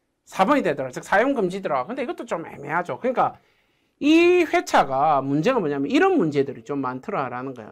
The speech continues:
애매한 애들이. 그래서 이거를 명확하게 찍을 수 있어야 된다. 근데 우리 공부하다 보면 이게 뭐 애매한지 그것도 잘 모르는 경우가 많죠. 그죠? 그런 것들이 있더라라는 겁니다. 그죠?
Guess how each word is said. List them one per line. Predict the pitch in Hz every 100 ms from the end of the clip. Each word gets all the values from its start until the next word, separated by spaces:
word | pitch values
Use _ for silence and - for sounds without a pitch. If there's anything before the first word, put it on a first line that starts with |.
| -
애매한 | 156 175 180 214 190
애들이. | 123 151 120 185 247 240
그래서 | 190 156
이거를 | 151 202 269 - _ _ -
명확하게 | 247 269 - 165 160
찍을 | - 190
수 | 180
있어야 | 160 135
된다. | 117 107 101 _ _ -
근데 | 285
우리 | 285
공부하다 | - 165 220 370 320
보면 | 254 208
이게 | 226 262
뭐 | 180 156 175 185
애매한지 | 170 220 359 381 294
그것도 | 180 277 330
잘 | 208 220
모르는 | 143 143 220 240
경우가 | 247 214
많죠. | 143 117 - 151 -
그죠? | 113 110 123 254 - _ _ _
그런 | 208 269
것들이 | 208 147 135
있더라라는 | 135 185 131 131 156
겁니다. | 135 110 113
그죠? | - 117 117 190